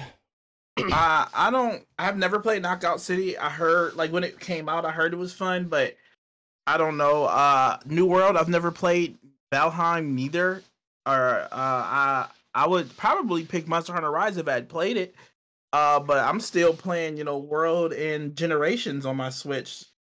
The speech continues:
Uh, plus, like, Metroid. Uh, Back for Blood is the, uh, winner for me. I, I just can't get over that really strong nostalgia feeling from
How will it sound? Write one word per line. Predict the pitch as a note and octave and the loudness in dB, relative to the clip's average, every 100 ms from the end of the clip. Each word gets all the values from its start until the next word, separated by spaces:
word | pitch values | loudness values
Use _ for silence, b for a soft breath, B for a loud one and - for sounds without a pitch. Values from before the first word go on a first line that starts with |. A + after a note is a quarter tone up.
| _ | _
Uh, | C3+ C3+ B2+ | 2 4 2
plus, | C3 E3 D#3 - | 2 0 0 -4
like, | D3 B2 _ _ _ _ _ _ C#3 | -4 -6 _ _ _ _ _ _ -4
Metroid. | D#3 - B2 F#2 - _ _ _ _ _ | -4 -2 -4 -6 -12 _ _ _ _ _
Uh, | A#2+ B2+ A#2+ | 2 4 2
Back | G#2 C#3+ C4 | 0 -2 -2
for | - F#3+ | 0 2
Blood | D#3+ E3 | 4 2
is | D3 | 0
the, | B2+ A#2+ | 0 -2
uh, | G2+ G#2+ F2+ | -2 -6 -6
winner | C#3 C3 | -6 -6
for | - C3 | -6 -8
me. | C3 | -6
I, | A2 D#3+ - D#3+ | -4 -4 -4 -4
I | |
just | F3+ G#3 - | -2 -2 -4
can't | G#3+ F3 - - | -4 -4 -6 -2
get | D#3+ | 2
over | D#3 C#3+ C#3+ | 2 2 2
that | B2+ A#2 | 0 -2
really | C3+ D3+ D3 | -2 -2 -2
strong | C3+ - C#3 C3+ | -6 0 0 0
nostalgia | C3 - C3 C3 B2+ | -2 -2 0 0 -4
feeling | C3+ C3+ B2+ B2+ | -4 -4 -4 -6
from | B2+ A#2+ | -6 -6